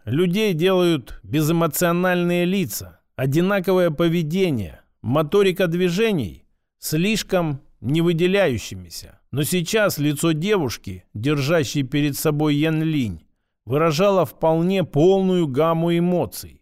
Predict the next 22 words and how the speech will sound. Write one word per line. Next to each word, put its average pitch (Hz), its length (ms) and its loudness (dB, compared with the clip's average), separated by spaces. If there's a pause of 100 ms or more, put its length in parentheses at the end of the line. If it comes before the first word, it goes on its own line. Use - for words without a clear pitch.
Не 175 200 2
шибко 180 440 0
радостных, 143 840 -2
но 165 200 0
куда 208 380 2
как 143 260 0
далеких 156 640 2
от 147 240 -2
тех, 190 400 -4 (160)
что - 320 -4
я 170 260 2
наблюдал 143 640 2
ранее. 135 540 -2 (600)
"Превратись, 196 720 2
Изотов!" 135 600 -2 (120)
скомандовала 147 880 2
она, 175 380 -2 (120)
удерживая 156 680 2
безмолвную 156 840 2
китаянку 165 720 0
за 151 180 2
голову 143 720 2